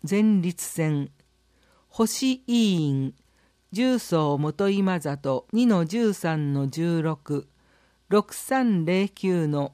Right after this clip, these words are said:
六五五五。特定大腸前立腺。博愛社診療所。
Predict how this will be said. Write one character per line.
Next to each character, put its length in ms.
六 380
五 380
五 340
五。 440
特 300
定 580
大 200
腸 680
前 400
立 240
腺。 480
博 440
愛 180
社 220
診 400
療 260
所。 320